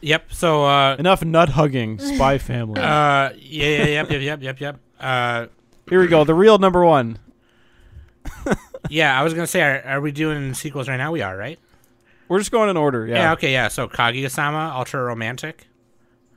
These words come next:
Speaker 3: Sam.
Speaker 2: This is nine point one five on Mel. It's the number one <laughs> rated show on Mel.
Speaker 3: I have a
Speaker 1: That's we-,
Speaker 3: question.
Speaker 1: that, that's so weird for that, that a sh-, that a shitty show would get number one. It's so weird.
Speaker 2: Yeah, it's
Speaker 3: Sam.
Speaker 2: cra-, crazy, dude.
Speaker 3: Sam.
Speaker 2: <laughs>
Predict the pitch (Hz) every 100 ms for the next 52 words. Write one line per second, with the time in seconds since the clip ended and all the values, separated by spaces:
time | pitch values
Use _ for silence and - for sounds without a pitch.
0 | _ - 262 254 254 254 190 170 214 190
1 | 160 143 156 208 - 202 196 165 170 160
2 | 165 160 147 147 139 139 127 123 - 127
3 | 127 151 165 151 151 143 156 202 170 175
4 | - 165 143 139 131 120 120 240 254 -
5 | 233 214 226 151 139 139 160 175 165 190
6 | - 220 156 160 160 147 131 113 110 107
7 | 117 113 - - 110 - - 139 120 -
8 | 123 113 101 101 101 98 98 101 95 -
9 | 113 101 101 143 - 226 226 156 - -
10 | 165 190 180 131 120 120 165 214 208 220